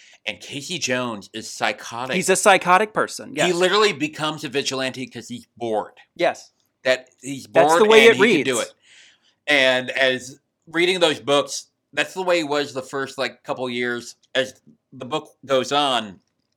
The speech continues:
Speaker 1: they have him accidentally kill somebody.
Speaker 2: Mm-hmm.
Speaker 1: And they start to humanize him from there. That's when they put him with April, and it's, that stuff's really good.
Speaker 2: I,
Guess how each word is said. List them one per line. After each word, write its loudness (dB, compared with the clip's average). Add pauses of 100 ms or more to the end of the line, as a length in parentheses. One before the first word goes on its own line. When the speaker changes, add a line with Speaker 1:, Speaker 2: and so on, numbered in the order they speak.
(280)
Speaker 1:
they -2 (300)
have 2
him -2
accidentally -4
kill -8
somebody. -8 (140)
Speaker 2:
Mm-hmm. -10 (300)
Speaker 1:
And -2
they -4
start -10
to -14
humanize -6
him -14
from -18
there. 0
That's -10
when -10
they -10 (120)
put -8
him -8
with -16 (140)
April, -4
and -10
it's, -10 (240)
that -6
stuff's -8
really -8
good. -4
Speaker 2:
I, -8